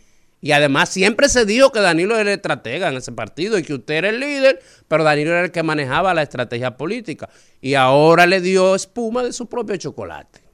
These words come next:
Le demostró y se vengó. Danilo se ve-, se, se, se vengó porque usted fue el partícipe de que el P L D saliera.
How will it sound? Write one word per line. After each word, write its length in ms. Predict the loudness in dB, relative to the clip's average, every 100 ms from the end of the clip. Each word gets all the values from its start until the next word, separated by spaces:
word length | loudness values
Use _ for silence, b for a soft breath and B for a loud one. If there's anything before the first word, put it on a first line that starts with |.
| _ _ _ -8
Le 120 | -2
demostró 760 | 0 0 -2 -2 4 4 2 -6 -20 _ _ _ _ _ _ _ -4
y 100 | 0
se 220 | 4 6
vengó. 680 | 8 6 6 8 8 6 0 _ _
Danilo 260 | -6 -2 -2
se 180 | -2 -2
ve-, 180 | -2
se, 280 | -2 -2 -2
se, 300 | -2 -6 -6
se 180 | -8 -4
vengó 240 | -4 -4 -2
porque 380 | -4 -4 -6 b b
usted 500 | -6 -6 -6 2 4
fue 260 | 4 4 2
el 80 | 2
partícipe 560 | 0 0 -4 -8 -6
de 100 | -6
que 80 | -4
el 100 | -6
P 80 | -6
L 120 | -6
D 100 | -6
saliera. 720 | -6 -6 -6 -6 -8 -10 -12